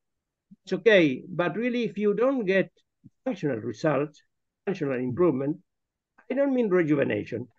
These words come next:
but increase in memory or in strength, something that you can really, uh, tangible, that it, you can say, "Well, okay, this animal looks better, is more vital."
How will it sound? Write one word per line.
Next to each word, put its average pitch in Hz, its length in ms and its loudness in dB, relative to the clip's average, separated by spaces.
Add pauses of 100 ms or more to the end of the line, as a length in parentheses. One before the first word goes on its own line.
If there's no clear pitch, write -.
(160)
but 151 160 0
increase 156 360 2
in 135 120 -4
memory 202 800 4
or 160 140 4
in 139 120 -4
strength, 180 600 0
something 254 420 2
that 160 160 0
you 165 80 2
can 165 320 2
really, 165 400 0 (340)
uh, 127 120 -2 (420)
tangible, 117 380 0 (160)
that 131 180 -4
it, 147 220 0
you 170 160 2
can 180 180 0
say, 180 140 0
"Well, 170 180 4
okay, 151 240 2 (380)
this 247 200 -4
animal 233 320 4
looks 190 260 4
better, 185 300 0
is 156 120 2
more 156 220 2
vital." 202 460 0